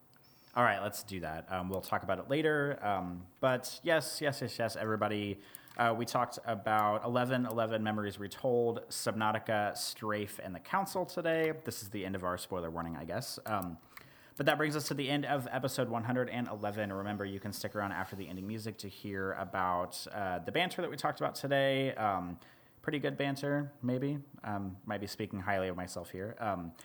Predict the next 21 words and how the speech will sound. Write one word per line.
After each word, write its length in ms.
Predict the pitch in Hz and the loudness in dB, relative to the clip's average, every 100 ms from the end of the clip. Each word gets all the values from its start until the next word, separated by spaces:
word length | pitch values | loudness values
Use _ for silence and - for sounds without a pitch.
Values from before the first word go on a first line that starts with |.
| - - | -20 -4
but 100 | 135 | -2
you 60 | 135 | 2
can 140 | 143 | 2
bail. 340 | 135 135 131 | 4 6 4
We'll 140 | 123 120 | 4 0
catch 260 | 123 113 | 0 -2
you 60 | 117 | -2
next 240 | 110 - | -4 -4
week 200 | 120 113 | -4 -2
if 140 | 104 - | -4 -4
you 80 | 101 | -4
don't 120 | 90 | -4
wanna 140 | 95 | -4
listen 220 | 95 - | -6 -8
to 80 | 92 | -4
that, 200 | 110 120 | -2 -2
which 140 | 104 90 | -4 -12
is 80 | |
totally 300 | - 92 85 | -10 -8 -6
fine. 500 | 82 - 175 175 175 - | -4 0 0 0 -4 0
Um, 320 | 107 95 92 | 2 2 -2